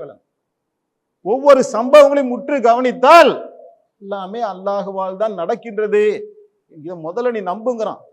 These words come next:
இதை நீ நம்பலன்னு சொன்னா எதுவுமே புரியாது. முதல்ல எல்லாம் அல்லாஹ்வால தான் நடக்குது. புள்ள பிறக்கிறது,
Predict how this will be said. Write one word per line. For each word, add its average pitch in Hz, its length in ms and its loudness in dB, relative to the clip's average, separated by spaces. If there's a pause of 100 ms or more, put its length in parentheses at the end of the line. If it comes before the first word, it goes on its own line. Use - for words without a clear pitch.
இதை 240 180 2
நீ 240 60 -4 (100)
நம்பலன்னு 294 380 2
சொன்னா 285 220 -2
எதுவுமே 285 200 -2 (120)
புரியாது. 311 340 4 (100)
முதல்ல 233 240 -2 (880)
எல்லாம் 175 400 -6
அல்லாஹ்வால 160 460 -4
தான் 160 160 -12
நடக்குது. 135 420 -16 (1080)
புள்ள 165 160 -6 (120)
பிறக்கிறது, 147 400 -8